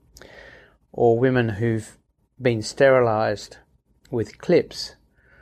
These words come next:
and by removing the clips and joining the two ends together, we can get quite good return of patency and function, because only a small part of the tube was ever damaged.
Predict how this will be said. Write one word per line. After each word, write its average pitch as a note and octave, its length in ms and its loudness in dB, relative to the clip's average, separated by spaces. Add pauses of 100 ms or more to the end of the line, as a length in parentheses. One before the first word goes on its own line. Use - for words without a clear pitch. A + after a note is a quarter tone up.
(340)
and A#2 180 -2
by A#2 140 4
removing A#2+ 540 2
the G#2+ 80 -4
clips - 400 -4
and G#2+ 140 -6
joining A#2 300 2
the A2 100 -2
two A2 280 0
ends B2+ 280 0
together, A2 500 -2 (360)
we C3 80 4
can A#2+ 340 2
get - 220 -2
quite - 380 -2
good A2 260 -4
return G#2+ 600 -2
of A#2+ 240 -10
patency A2+ 800 0
and G2+ 300 -6 (280)
function, A#2+ 600 -6 (720)
because A#2+ 300 -2
only A2+ 300 2
a G#2 80 -2
small C#3 420 2
part A2 280 -2
of G2+ 60 -8
the G#2 100 -4
tube G2+ 420 -6 (240)
was G#2+ 180 -6
ever G2+ 200 0
damaged. G#2 580 -8